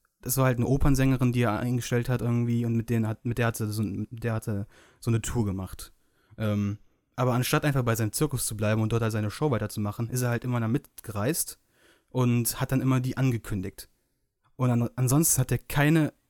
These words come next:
Aufgabe gehabt in diesem, auf dieser Tour. Und das fand ich halt richtig unnötig. Und dadurch ist halt so das Zirkus-Ding halt irgendwie ein bisschen zu Bruch gegangen.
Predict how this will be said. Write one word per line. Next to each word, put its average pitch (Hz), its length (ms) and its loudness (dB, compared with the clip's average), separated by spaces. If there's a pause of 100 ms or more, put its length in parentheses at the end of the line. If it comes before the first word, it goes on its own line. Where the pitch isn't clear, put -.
(120)
Aufgabe 117 400 2
gehabt 110 240 0
in 110 80 0
diesem, 110 300 0 (280)
auf - 120 -8
dieser 131 200 -2
Tour. - 300 0 (1300)
Und 131 420 2
das 147 140 4
fand 160 160 4
ich 143 100 0
halt 135 140 0
richtig 156 240 -2
unnötig. 135 300 2
Und 113 80 2
dadurch 131 240 2
ist 139 140 -2
halt 127 160 -2
so 123 80 -4
das 117 200 -2
Zirkus-Ding 170 880 -2 (280)
halt 175 140 -4
irgendwie 147 240 2
ein 143 60 -4
bisschen 143 280 0
zu - 140 -2
Bruch 160 220 -4
gegangen. 127 440 0